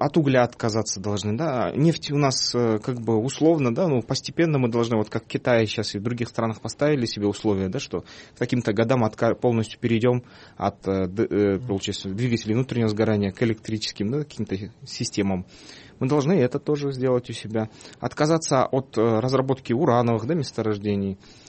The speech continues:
ликвидировать урановые хвостохранилища. А все редкоземельные вот так с, с такой системой ввести. Во-первых, доля государства должна быть больше. Вот, ну, Кунтур, да, тоже.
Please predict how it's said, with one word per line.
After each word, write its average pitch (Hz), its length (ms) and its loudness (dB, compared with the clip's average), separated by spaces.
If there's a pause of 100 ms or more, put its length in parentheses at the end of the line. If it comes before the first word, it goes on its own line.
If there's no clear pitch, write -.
(140)
ликвидировать 139 500 0
урановые 131 280 2
хвостохранилища. 107 720 -2
А 147 100 0
все 143 200 0
редкоземельные 139 800 2
вот 104 120 -2
так 127 180 -6
с, - 240 -10
с - 20 -14
такой 147 260 -2
системой 131 500 -2
ввести. 117 300 -4
Во-первых, 110 380 -2
доля 120 220 2
государства 104 440 -4
должна 98 120 -4
быть 92 160 -6
больше. 127 380 0
Вот, - 160 -8
ну, - 60 -8
Кунтур, 156 380 -2
да, 156 140 -6
тоже. 90 300 -8